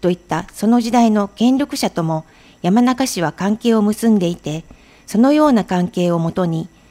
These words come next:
土地や権利を後世に伝えようとした努力の痕跡が資料に残されています。中世甲賀を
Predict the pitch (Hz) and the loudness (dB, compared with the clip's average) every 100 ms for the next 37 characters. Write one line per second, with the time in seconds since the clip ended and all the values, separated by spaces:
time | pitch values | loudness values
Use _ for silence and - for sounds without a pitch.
0 | _ 175 - 226 233 208 214 - _ - | _ -8 -6 0 0 0 -4 -20 _ 0
1 | 285 247 185 160 - 277 277 240 175 - | 2 4 2 -2 0 -2 0 0 0 -2
2 | - 196 214 208 - 160 - 160 165 - | -2 0 0 -2 -2 -8 -6 -6 -6 -4
3 | 233 277 240 180 - 175 175 165 165 156 | -2 0 0 -2 -2 -4 -4 -6 -6 -4
4 | 165 - - - - 269 247 165 160 185 | -6 -10 -20 -14 -4 2 2 2 -4 -6
5 | 254 254 247 175 165 151 156 - _ _ | -4 -2 -2 -4 -4 -4 -8 -14 _ _
6 | _ _ _ _ _ _ _ _ _ - | _ _ _ _ _ _ _ _ _ -10
7 | - 320 302 226 175 - 254 247 247 175 | -4 -2 -2 -2 -4 -4 -4 -4 -4 -4
8 | 160 | -4